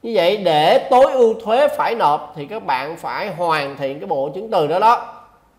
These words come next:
cho nó đúng quy định của nhà nước. Như vậy các bạn phải đọc những quy định của nhà nước ban hành, giá trị gia tăng, thu nhập doanh nghiệp, thu nhập cá nhân và hóa đơn điện tử, các bạn đọc thật vững để các bạn nắm với cái nghiệp vụ đó nhà nước yêu cầu mình những cái gì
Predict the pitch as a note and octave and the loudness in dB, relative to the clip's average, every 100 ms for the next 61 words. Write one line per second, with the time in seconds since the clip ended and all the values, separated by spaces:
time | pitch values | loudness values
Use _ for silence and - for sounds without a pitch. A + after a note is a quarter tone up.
0 | _ _ _ - F#3 F3+ F3+ F3 F3+ G3+ | _ _ _ -2 0 2 0 -2 -2 -2
1 | G#3+ A3+ F4+ D4 F#3+ C3+ C3+ D3 - C#3 | -2 -2 2 2 2 -2 -10 -14 -14 -10
2 | E3 B2+ E3 F#3+ - - - F3+ F3 - | -8 -2 0 0 -4 -18 -16 -8 -6 -6
3 | G3+ D3+ C3 D3+ - A#2 - A3+ F3+ - | -8 -8 -8 -10 -10 -8 -6 0 0 -2
4 | - - - C#3+ G3+ G#3 E3+ C3 G3 F#3+ | -12 -20 -14 -12 -8 -6 -4 -6 -8 -8
5 | D3+ E3 A3 F#3+ F3 E3+ D3 B2+ - - | -6 -4 -2 -4 -2 -2 -2 -6 -18 -8
6 | E3+ G3+ D#3 D#3+ F3 F3 E3+ F3 D#3 D#3 | -6 -4 -4 -2 0 -2 -2 -6 -8 -8
7 | E3+ D3+ C#3 E3 D#3 D3+ F#3 G3 E3+ D3+ | -10 -10 -10 -10 -10 -8 -8 -6 -6 -6
8 | D3+ F#3 D#3 C#3+ C3 C3+ G3 D3+ C3+ D3 | -6 -4 -6 -8 -8 -8 -8 -8 -6 -8
9 | - - C3+ D3 D3 F#3 C#4+ - - _ | -8 -12 -12 -2 0 0 -2 -10 -20 _
10 | _ - D3+ A3+ G3 C3+ E3 G3 C#4+ B3 | _ -12 -8 -6 -4 -4 0 -2 -2 -8
11 | F#3 A3+ C#4+ D4+ B3 F3 D#3 C#3+ F3+ G#3 | 0 4 4 2 -4 -4 -4 -2 6 6
12 | C#4 - - - - - D#3 D#3 F3 B3+ | 6 2 -12 -18 -20 -8 -6 -2 2 2
13 | A3 G3 F#3+ D3+ D3+ D3 D3 G#3+ A#3+ F#3+ | 2 2 6 4 4 0 -2 2 6 6